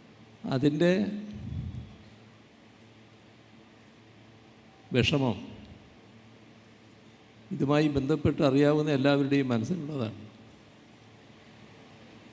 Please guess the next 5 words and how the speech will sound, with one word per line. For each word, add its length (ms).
അപ്പോഴാണ് 480
ഇങ്ങനെ 300
ഒരു 200
നിർദ്ദേശം 540
നമുക്ക് 360